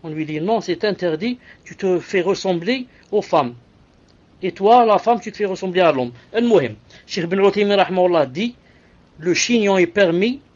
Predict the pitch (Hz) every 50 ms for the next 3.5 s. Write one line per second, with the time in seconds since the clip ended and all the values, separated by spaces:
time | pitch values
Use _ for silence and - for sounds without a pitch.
0 | _ _ _ _ _ _ _ _ _ _ _ _ _ - - - - - 233 233
1 | - - - 214 196 190 208 233 247 - 160 139 131 214 226 175 160 156 143 131
2 | 120 113 - - _ _ _ _ _ _ _ _ _ _ _ _ _ _ _ _
3 | _ _ _ - 170 185 214 226 233